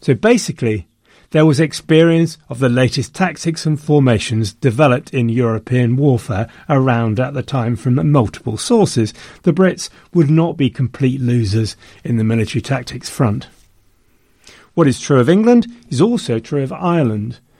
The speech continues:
where many young scions of Catholic nobility fought on the Catholic side. One of them, Rue O'Neill, will be a particularly important player. Doubly true of Scotland, but we'll come to that in a mo.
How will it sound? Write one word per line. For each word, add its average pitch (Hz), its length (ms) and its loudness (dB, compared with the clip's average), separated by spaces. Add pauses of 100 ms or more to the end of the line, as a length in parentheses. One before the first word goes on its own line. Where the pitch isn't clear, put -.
(300)
where 127 180 4
many 175 340 6
young 127 260 2
scions 147 600 2
of 107 120 0
Catholic 127 460 -2
nobility 139 640 2
fought 175 380 2
on 123 100 0
the 110 100 -4
Catholic 127 540 -4
side. 104 440 -8 (460)
One 185 160 4
of 147 120 4
them, 160 240 4 (220)
Rue 135 360 4
O'Neill, 117 680 0 (280)
will 143 120 2
be 120 120 2
a 117 60 0
particularly 127 560 -4
important 117 480 -4
player. 95 360 -2 (960)
Doubly 110 240 2
true 123 160 -4
of 104 100 -2
Scotland, 220 420 2 (140)
but 113 140 -8
we'll 95 80 -6
come 107 180 -6
to 98 80 -6
that 104 180 -4
in 104 120 0
a 104 40 0
mo. 101 400 -2